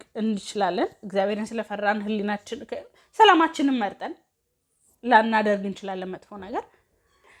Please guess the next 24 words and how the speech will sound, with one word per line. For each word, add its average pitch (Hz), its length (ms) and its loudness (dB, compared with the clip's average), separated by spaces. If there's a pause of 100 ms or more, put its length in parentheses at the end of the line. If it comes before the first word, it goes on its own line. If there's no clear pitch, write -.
(240)
መጥፎ 466 340 0 (100)
ነገርም 494 340 4
ለማድረግ 415 460 4
መምረጥ 359 420 4
እንችላለን። 220 560 -6 (1500)
አንዳንድ፣ 311 300 4 (120)
አንዳንድ 311 320 2
ነገሮች 359 300 -4
ደግሞ 494 160 -6
ከአቅም 359 400 0
ጋር 240 160 2
የተያያዙ 190 500 -6
ናቸው። 190 320 -12 (140)
ከመጥፎና 240 500 -8
ከጥሩ 220 260 -12
እንኳን 202 260 -6
አይደለም፣ 165 260 -16 (340)
ከአቅም 370 320 2
ጋር 285 160 2
የተያያዙ 202 420 -6
ናቸው። 185 300 -14 (880)
ስለዚህ 349 340 4 (920)
ያ 320 220 4 (100)
ሰው 440 220 2